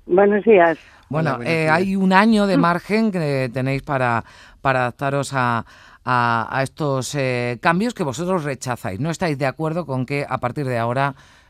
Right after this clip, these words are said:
Speaker 2: eh, las tiendas, eh, las tiendas de animales no se puedan vender ni perros, ni gatos, ni hurones. Cuéntanos vuestra posición.
Speaker 1: A ver, nuestra posición es el que lo hace mal,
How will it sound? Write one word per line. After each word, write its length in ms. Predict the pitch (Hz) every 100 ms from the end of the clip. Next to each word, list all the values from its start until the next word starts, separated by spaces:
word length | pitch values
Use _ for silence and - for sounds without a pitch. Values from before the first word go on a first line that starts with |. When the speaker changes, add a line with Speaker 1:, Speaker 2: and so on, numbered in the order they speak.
| -
Speaker 2:
eh, 160 | 117
las 260 | 113 110 107
tiendas, 580 | - 170 165 175 190 185
eh, 100 | 120
las 160 | 101 101
tiendas 240 | 143 127
de 60 | 123
animales 360 | 117 123 165
no 140 | 160 156
se 160 | 165
puedan 320 | 139 151 139
vender 300 | 135 139 180
ni 140 | 202 156
perros, 420 | 180 175 180 170
ni 100 | 147
gatos, 380 | 123 135 143 131 - - _
ni 260 | 143 170 -
hurones. 440 | 147 123 90 98
Cuéntanos 420 | - 156 165 107
vuestra 380 | 104 120 127 120
posición. 500 | 113 113 104 - 71 - _ _ _ _ _ _ _
Speaker 1:
A 140 | - 170
ver, 160 | 185
nuestra 260 | 160 160 170
posición 520 | 175 170 185 226 214
es 120 | 170
el 140 | 151 143
que 160 | 156
lo 200 | 156 156
hace 380 | 165 165 - 175
mal, 380 | 175 196 190